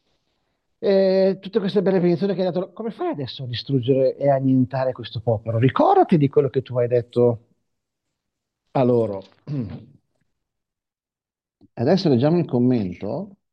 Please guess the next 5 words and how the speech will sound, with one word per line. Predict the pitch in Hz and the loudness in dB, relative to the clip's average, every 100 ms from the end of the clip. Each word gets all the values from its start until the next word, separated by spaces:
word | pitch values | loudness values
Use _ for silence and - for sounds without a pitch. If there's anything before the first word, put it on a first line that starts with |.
| _ _ _ _ _ | _ _ _ _ _
che | - | 0
dice | 135 208 180 | 2 2 2
così, | - 113 101 90 - _ _ _ _ | 2 2 4 2 0 _ _ _ _
commento | 117 123 143 143 147 147 151 143 - _ _ _ _ _ _ - | 2 4 4 0 0 2 2 -4 -14 _ _ _ _ _ _ -8
tredici: | 117 104 101 - 143 226 - | -2 0 0 0 2 2 -2